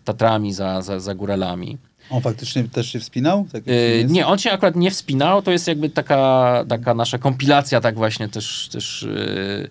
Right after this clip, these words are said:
Speaker 1: fascynacji wynikających z, czy wynikających z fascynacji Marcina jakby w-, wspinaniem się. Myśmy jakby skomp-, skompilowali
Speaker 2: Mhm.
Speaker 1: naszego, naszego, mm, Kubę Gierszała jakby z wspinaczami niemieckimi, z, i z naukowcami.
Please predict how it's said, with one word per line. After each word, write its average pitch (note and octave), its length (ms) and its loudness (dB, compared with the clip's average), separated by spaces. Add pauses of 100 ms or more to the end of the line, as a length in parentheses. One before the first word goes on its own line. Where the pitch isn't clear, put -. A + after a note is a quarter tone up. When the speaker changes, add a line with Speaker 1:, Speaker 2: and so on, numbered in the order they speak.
(400)
Speaker 1:
fascynacji A#2+ 600 0
wynikających G2+ 640 -4
z, - 260 -12 (600)
czy B2+ 120 -4
wynikających C3+ 540 2
z - 40 -6
fascynacji A#2+ 440 -2
Marcina G#2 340 -4
jakby F2+ 180 -6
w-, - 200 -18
wspinaniem F#2+ 520 -4
się. - 220 -12
Myśmy - 280 -14 (160)
jakby - 160 -16
skomp-, A2 320 -6 (180)
skompilowali B2 840 2 (460)
Speaker 2:
Mhm. G2+ 220 -16
Speaker 1:
naszego, A#2 580 2
naszego, A2 920 0 (240)
mm, G#2 460 -10 (120)
Kubę A#2 220 -2
Gierszała A2+ 500 0
jakby G#2+ 300 -2
z - 340 -10
wspinaczami C3+ 720 0
niemieckimi, A#2 840 -2
z, - 160 -10 (1200)
i G#2 80 -14
z - 300 -10
naukowcami. G2 640 -4